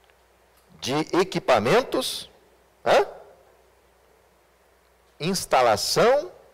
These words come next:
de local para equipamentos. Aí tem, tem um local pra aquelas casinhas, móveis, guarda a pá, picareta, espaço pros caminhões, pras máquinas.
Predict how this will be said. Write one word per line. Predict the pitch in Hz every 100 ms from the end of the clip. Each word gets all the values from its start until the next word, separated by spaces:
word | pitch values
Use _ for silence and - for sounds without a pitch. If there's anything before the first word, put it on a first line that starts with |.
| _ _ _
de | 135
local | 135 135 - 120 147 208 220 - - _ _ -
para | 107
equipamentos. | 123 180 - 381 104 76 -
Aí | 381
tem, | - 415 -
tem | - 135
um |
local | 151 - 127 196
pra | 180
aquelas | 120 110 -
casinhas, | 90 78 95 143 139 80
móveis, | 85 269 214 143 131 202 92 - - - - _
guarda | - 117 110 92 -
a | 95
pá, | - 110 156 165 151 123
picareta, | - 117 95 143 175 175 160 - 139 - - - - _ -
espaço | - - 131 117
pros | - 123
caminhões, | - 107 113 147 165 147
pras | - 123
máquinas. | 117 151 185 185